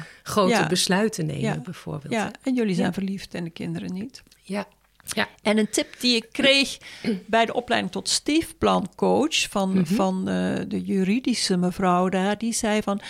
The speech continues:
Speaker 2: "Het is eigenlijk zo belangrijk, eh, dat je zelf aan je ex-partner die belangrijke beslissingen meedeelt."
Speaker 1: Ja, ja.
Speaker 2: Ik
Speaker 1: Ja.
Speaker 2: wil gaan s-, ik heb een nieuwe vriendin ontmoet.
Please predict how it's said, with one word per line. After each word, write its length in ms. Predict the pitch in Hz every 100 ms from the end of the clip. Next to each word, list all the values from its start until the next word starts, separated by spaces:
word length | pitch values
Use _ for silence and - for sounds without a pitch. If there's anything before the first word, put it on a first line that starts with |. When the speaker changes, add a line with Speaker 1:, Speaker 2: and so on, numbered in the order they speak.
| - - -
Speaker 2:
"Het 220 | - 185 196
is 200 | 190 -
eigenlijk 420 | 202 220 196 -
zo 480 | 190 - 214 240 294
belangrijk, 1120 | 226 196 202 233 208 185 185 196 247 - - - _
eh, 280 | - 190 190 202 -
dat 380 | 185 202 196 -
je 160 | 175
zelf 840 | 175 - 226 240 185 240 285 - - _ -
aan 460 | 185 190 190 185 -
je 220 | 202 190 -
ex-partner 1040 | 214 220 - - 196 175 180 185 196 202 - - _
die 180 | 180 190
belangrijke 600 | 180 196 220 208 185 196
beslissingen 640 | 196 - 262 - 196 175
meedeelt." 720 | 175 170 170 180 185 170 - - - -
Speaker 1:
Ja, 160 | 180
ja. 280 | 220 165 139 - _ _
Speaker 2:
Ik 220 | - 190
Speaker 1:
Ja. 80 | 170
Speaker 2:
wil 220 | 190 214 214
gaan 240 | 190 185
s-, 200 | - -
ik 160 | - 196
heb 160 | 202 202
een 100 | 202
nieuwe 240 | 208 190
vriendin 420 | - 196 202 190
ontmoet. 520 | 175 175 - 196 -